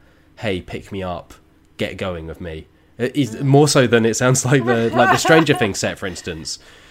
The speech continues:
Speaker 1: which is,
Speaker 2: Yeah.
Speaker 1: I think, again, one of those things where more people will have heard of Stranger Things D and D than they will have heard of Quest, but I think in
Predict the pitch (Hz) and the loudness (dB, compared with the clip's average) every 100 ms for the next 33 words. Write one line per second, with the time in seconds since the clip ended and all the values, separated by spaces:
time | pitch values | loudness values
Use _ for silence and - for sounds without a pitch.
0 | - - - 104 - 202 190 - 233 190 | -20 -16 -6 -6 -2 -2 -2 -4 -4 -2
1 | 139 - - - - 101 127 110 92 107 | -2 -4 -14 -20 -16 -6 -2 -2 -2 -2
2 | 101 95 117 98 104 95 92 _ _ _ | -2 -4 -4 -4 -4 -6 -6 _ _ _
3 | 117 117 113 107 98 101 - 98 92 101 | -4 -4 -4 -6 -6 -6 -6 -8 -8 -8
4 | 95 90 92 90 90 90 90 92 90 92 | -8 -8 -10 -8 -8 -8 -6 -8 -8 -8
5 | 90 92 92 90 - 92 90 - 226 - | -8 -8 -8 -10 -10 -12 -12 -6 -6 -6
6 | - - 82 104 95 95 | -12 -12 -12 -10 -12 -12